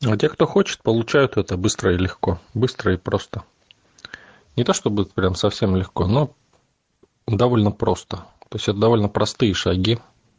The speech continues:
которые просто надо делать. Есть, знаете, три вида людей, да,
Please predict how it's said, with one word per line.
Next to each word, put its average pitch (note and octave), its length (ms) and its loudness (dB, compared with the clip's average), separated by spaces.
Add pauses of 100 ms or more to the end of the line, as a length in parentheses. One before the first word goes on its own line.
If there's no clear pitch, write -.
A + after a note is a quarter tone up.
(600)
которые F#2+ 320 -2
просто G2+ 300 -2
надо F2+ 260 0
делать. G2+ 520 -2 (1600)
Есть, A#2+ 240 2
знаете, C#3 340 0
три A2 240 2
вида F#2+ 240 2
людей, G#2 380 2
да, F#2 220 0